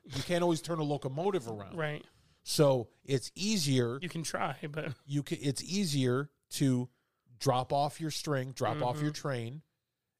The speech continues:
Speaker 1: and now you head, you have to head back the other way.
Speaker 2: Mm-hmm.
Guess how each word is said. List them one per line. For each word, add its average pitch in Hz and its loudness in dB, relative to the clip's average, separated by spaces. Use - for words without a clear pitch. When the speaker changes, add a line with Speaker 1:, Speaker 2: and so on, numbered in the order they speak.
Speaker 1:
and 127 2
now 120 6
you 135 6
head, 131 0
you 127 -4
have 127 -2
to 131 -8
head 123 0
back 123 2
the 135 0
other 156 2
way. - -10
Speaker 2:
Mm-hmm. 143 -6